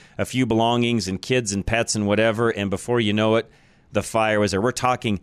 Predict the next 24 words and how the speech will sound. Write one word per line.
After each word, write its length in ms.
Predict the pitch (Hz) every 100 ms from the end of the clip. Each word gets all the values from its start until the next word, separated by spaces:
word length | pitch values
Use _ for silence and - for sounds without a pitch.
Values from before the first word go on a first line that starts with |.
| _ _ -
a 80 | 110
matter 440 | 107 117 123 117
of 180 | 104 95
seconds, 960 | - - 143 135 - 85 82 - - - _ _ _ _
not 340 | 107 110 110 101
minutes, 440 | 110 113 110 -
that 160 | 98 92
these 200 | 107 95
people 340 | 110 104 92
looked 220 | 107 104
out 200 | 117 -
the 80 | 107
window 360 | 98 104 104 101
and 80 | 95
then 80 |
the 80 | 92
fire 320 | - 101 98
ended 220 | 95 92 92
up 100 | 78
being 220 | 95 90
right 260 | 92 87
there. 160 | - 87
And 200 | 87 92 - - - _
sadly, 720 | - 131 127 123 107 95 98